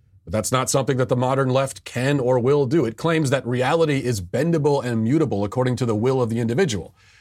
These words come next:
and that any difficult facts about the world or ourselves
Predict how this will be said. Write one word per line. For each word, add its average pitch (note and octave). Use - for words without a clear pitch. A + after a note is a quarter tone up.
and A#2
that C3
any D#3
difficult C3+
facts B2
about A2+
the G#2+
world C#3
or F#2
ourselves B2